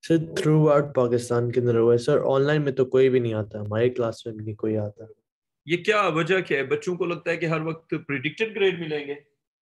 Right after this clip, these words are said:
Speaker 1: जी sir, उसी ख्यालात में
Speaker 2: आते,
Speaker 1: बैठे हुए।
Speaker 2: आते, आते खराब हो गई हैं, आते। मैं तुम्हें बताता हूँ,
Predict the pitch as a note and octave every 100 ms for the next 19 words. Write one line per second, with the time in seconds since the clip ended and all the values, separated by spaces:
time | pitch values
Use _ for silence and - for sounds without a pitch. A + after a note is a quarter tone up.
0 | _ _ _ _ _ _ _ C3+ B2 C#3
1 | C3+ B2+ B2 B2+ B2+ C#3 B2+ B2 - A2+
2 | A2 A2+ A2 A2+ A#2 E3+ E3 G#2+ G2+ A2
3 | _ C3+ D#3 - F3+ - D3+ D#3+ G#3 -
4 | E3+ D#3 C#3+ C3 B2+ A2+ C3 C3 C4 -
5 | _ _ D3+ G3+ G3+ E3 B2+ A2+ D3+ G3